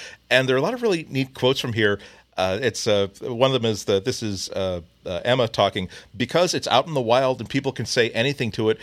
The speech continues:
we have to create the most well-rounded character that we have ever tried. One of the things that we're working on is how to make it relatable." And this was,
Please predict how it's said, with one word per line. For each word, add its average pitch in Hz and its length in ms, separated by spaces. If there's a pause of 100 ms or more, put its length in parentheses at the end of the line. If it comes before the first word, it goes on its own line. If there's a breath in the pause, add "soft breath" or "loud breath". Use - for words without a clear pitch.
(160 loud breath)
we 104 100
have 143 160
to 175 80
create 143 380
the 123 60
most 113 260
well-rounded 127 640
character 107 480
that 98 140
we 101 100
have 101 180
ever 113 300
tried. 110 600 (260 loud breath)
One 101 260
of 202 80
the 170 100
things 139 280
that 127 100
we're 120 80
working 117 340
on 101 140
is 101 120
how 120 200
to 123 100
make 107 220
it 98 80
relatable." 95 600
And 95 120
this 98 100
was, - 260